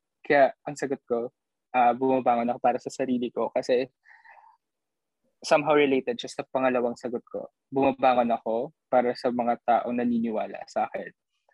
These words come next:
Kasi kung hindi ako bumangon para sa sarili ko, paano, paano ako babangon para sa ibang tao? So, yun lang naman yung sagot ko. Kasi it's really important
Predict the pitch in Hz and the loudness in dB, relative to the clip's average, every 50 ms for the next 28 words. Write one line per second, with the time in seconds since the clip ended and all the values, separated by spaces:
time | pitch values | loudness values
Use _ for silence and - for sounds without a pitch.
0 | _ _ _ _ _ _ _ _ _ _ _ _ _ _ _ _ _ _ _ - | _ _ _ _ _ _ _ _ _ _ _ _ _ _ _ _ _ _ _ -6
1 | 151 - 139 127 123 127 131 _ _ - 156 147 165 156 147 160 156 - 160 147 | -2 2 4 4 4 4 2 _ _ -2 0 0 2 2 2 0 0 0 0 2
2 | 143 139 135 127 123 127 127 127 131 127 117 123 - - 131 - - 127 123 120 | 2 4 4 4 2 0 0 0 0 0 0 -2 -6 -8 -8 -6 -6 -6 -4 -4
3 | 120 113 117 110 - - 107 110 110 _ _ - 131 127 127 127 123 131 - _ | -4 -4 -6 -6 -6 -6 -6 -6 -8 _ _ 4 4 6 6 4 2 0 -6 _
4 | _ _ - 135 135 131 131 131 127 123 - - 127 120 123 135 - _ _ _ | _ _ 2 2 2 4 2 0 -2 -4 -2 -2 0 0 0 -2 -6 _ _ _
5 | _ _ _ 135 131 123 131 123 117 107 107 107 110 110 - 123 120 123 113 - | _ _ _ -4 0 2 2 2 2 2 -2 -6 -12 -6 -4 -4 -4 -4 -4 -6
6 | - - 117 117 120 110 113 117 - _ - 104 104 - - - - - _ _ | -8 -8 -6 -4 -4 -4 -4 -6 -8 _ -6 -6 -6 -6 -10 -12 -14 -20 _ _
7 | _ - - _ _ _ - - - 147 143 139 143 139 147 160 165 170 165 160 | _ -20 -20 _ _ _ -6 -2 2 2 4 4 4 2 0 -2 -4 -4 -4 -2
8 | 156 156 151 156 151 - 123 123 113 - _ - - - - 151 - - 160 156 | -2 -2 -2 -4 -6 -6 -6 -6 -6 -8 _ -16 -14 -10 -8 -6 -2 0 0 0
9 | 151 147 - _ - - - 147 139 135 131 135 127 131 135 - - 120 120 104 | 0 -2 -6 _ -14 -6 0 2 2 2 4 2 2 0 0 0 0 0 0 0
10 | - 117 113 117 | -2 -4 -6 -6